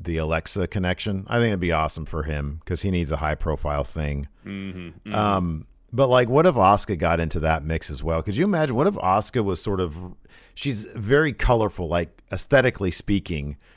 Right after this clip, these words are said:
Speaker 1: you know, ver-, everything is very colorful with her. Could you imagine her if they, if they ma-, basically rebranded her aesthetically like Alexa was last night? How awesome would that look? And what if she started
Speaker 2: That'd be something
Speaker 1: spraying,
Speaker 2: else,
Speaker 1: like,
Speaker 2: man.
Speaker 1: black mist, you know?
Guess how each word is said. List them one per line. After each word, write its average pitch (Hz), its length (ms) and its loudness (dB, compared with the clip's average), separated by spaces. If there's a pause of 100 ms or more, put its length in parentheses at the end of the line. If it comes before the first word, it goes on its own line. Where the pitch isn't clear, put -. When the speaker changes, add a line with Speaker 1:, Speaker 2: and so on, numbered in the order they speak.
(200)
Speaker 1:
you 98 100 -4
know, 87 160 0
ver-, 101 320 4
everything 107 480 4
is 87 160 -2
very 92 220 0
colorful 92 440 -2
with 76 140 -4
her. 80 140 -4
Could 90 180 -8
you 165 60 4
imagine 101 480 -2
her 98 440 0 (300)
if - 160 -12
they, 107 140 0 (200)
if 107 200 -2
they 113 160 2
ma-, 104 220 0
basically 107 420 0
rebranded 95 540 -2
her 95 120 2
aesthetically 90 540 0
like 82 180 0
Alexa 80 400 -2
was 82 240 0
last 80 320 -2
night? 80 380 -6 (500)
How - 340 -8
awesome 92 420 4
would 76 120 -2
that 80 220 -4
look? 80 340 -2
And 92 80 -4
what 107 100 0
if 131 80 0
she - 120 -6
started 104 240 2
Speaker 2:
That'd 90 80 -4
be - 40 -12
something 107 80 2
Speaker 1:
spraying, 98 200 2
Speaker 2:
else, 87 40 -2
Speaker 1:
like, 85 160 0
Speaker 2:
man. 85 100 -6
Speaker 1:
black 90 340 2
mist, 67 460 -6
you 98 120 0
know? 104 320 2